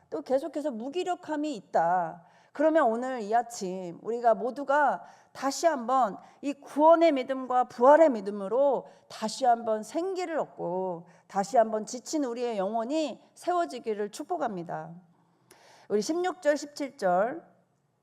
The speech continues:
음, 십팔 절까지 같이 읽겠습니다. 시작. "주께서 호령과 천사장의 소리와 하나님의 나팔 소리로 친히 하늘로부터 강림하시리니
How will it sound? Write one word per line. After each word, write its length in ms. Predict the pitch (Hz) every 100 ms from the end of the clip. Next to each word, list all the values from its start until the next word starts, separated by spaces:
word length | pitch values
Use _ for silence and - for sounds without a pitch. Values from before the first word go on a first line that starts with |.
| _ _ _ _ _ _ _ _ -
음, 460 | 180 170 175 180 180 - _ _ _ _ _ _
십팔 360 | - 294 - 339
절까지 520 | 330 311 226 214 202
같이 340 | 190 151 -
읽겠습니다. 680 | 170 160 170 180 160 156 -
시작. 420 | - - 220 269 - - - - _
"주께서 640 | - 202 - 262 254 277 294
호령과 640 | 285 320 320 320 302 294
천사장의 680 | 294 302 294 285 254 233 214
소리와 760 | 208 202 190 190 196 196 -
하나님의 500 | - 269 277 277 277
나팔 400 | 254 170 - 247
소리로 640 | 240 240 226 226 285 339 -
친히 340 | - 294 311
하늘로부터 960 | 294 311 302 311 302 247 - 202 185 175
강림하시리니 1300 | 190 202 220 220 208 214 175 170 180 170 165 -